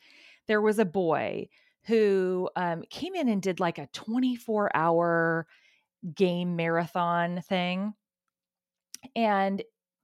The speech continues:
the, the myth was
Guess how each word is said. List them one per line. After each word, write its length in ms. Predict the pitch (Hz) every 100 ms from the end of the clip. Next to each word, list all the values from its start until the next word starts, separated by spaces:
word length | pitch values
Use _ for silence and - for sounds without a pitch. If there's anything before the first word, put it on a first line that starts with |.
| _ _ _ _ _ 220
the, 220 | 196 208
the 500 | 170 175 190 190 185
myth 520 | 185 196 269 302 -
was 760 | 160 160 147 123 127 185 233